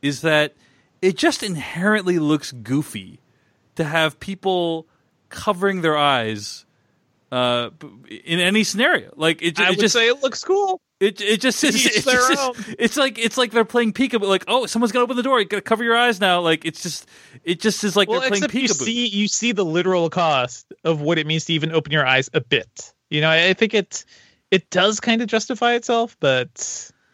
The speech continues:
Speaker 2: I don't know. Like, it, it, the blindfoldedness also comes into, like, the heavy-fisted, uh, the heavy themes that this movie's trying to portray of, like, motherhood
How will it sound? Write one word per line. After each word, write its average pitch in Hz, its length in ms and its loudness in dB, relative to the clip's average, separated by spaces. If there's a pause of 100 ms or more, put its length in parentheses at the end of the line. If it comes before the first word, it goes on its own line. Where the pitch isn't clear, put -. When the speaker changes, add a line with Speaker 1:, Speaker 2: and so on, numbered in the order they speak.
(260)
Speaker 2:
I 185 100 4
don't 160 140 2
know. 123 140 0
Like, 175 160 2
it, 202 340 2
it, 226 240 0
the 208 80 2
blindfoldedness 190 600 0
also 151 300 2
comes 151 240 -2
into, 151 260 0
like, 139 260 2 (380)
the 151 480 0 (440)
heavy-fisted, 156 720 0
uh, 139 480 2
the 147 100 -6
heavy 180 180 0
themes 143 320 -2
that 151 120 -2
this 165 180 0
movie's 151 300 0
trying 127 300 -2
to - 80 -8
portray 135 640 0
of, 139 140 0
like, 131 180 0
motherhood 131 580 2